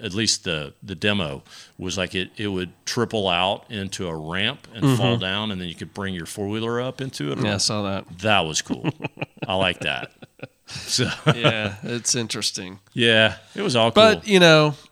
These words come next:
Speaker 2: I'm not surprised that they got two hundred fifty thousand pre-orders because you know what it costs to pre-order?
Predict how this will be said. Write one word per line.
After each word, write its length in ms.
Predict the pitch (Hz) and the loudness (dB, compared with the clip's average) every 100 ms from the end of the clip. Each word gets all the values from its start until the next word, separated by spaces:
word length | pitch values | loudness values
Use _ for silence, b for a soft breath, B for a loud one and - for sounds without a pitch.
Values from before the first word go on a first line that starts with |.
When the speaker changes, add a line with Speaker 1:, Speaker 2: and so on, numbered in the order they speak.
| - | -2
Speaker 2:
I'm 220 | 170 214 | 0 2
not 180 | 202 180 | 2 4
surprised 560 | 170 139 139 139 147 | 2 2 4 6 4
that 140 | 135 127 | 2 0
they 100 | 135 | 0
got 260 | 127 127 | 2 0
two 120 | - 143 | 0 -4
hundred 140 | 120 | -4
fifty 200 | - 135 | -8 -12
thousand 400 | 117 127 120 120 - | -6 -4 -4 -6 -6
pre-orders 580 | 127 127 135 147 139 | -4 -2 -2 -2 -4
because 640 | - 135 151 131 127 117 143 | -6 -6 0 2 4 2 4
you 60 | |
know 100 | 147 | 6
what 80 | 156 | 6
it 80 | 139 | 4
costs 280 | - 143 - | 4 4 4
to 60 | |
pre-order? 580 | 139 156 151 151 175 185 | 0 2 4 4 2 -2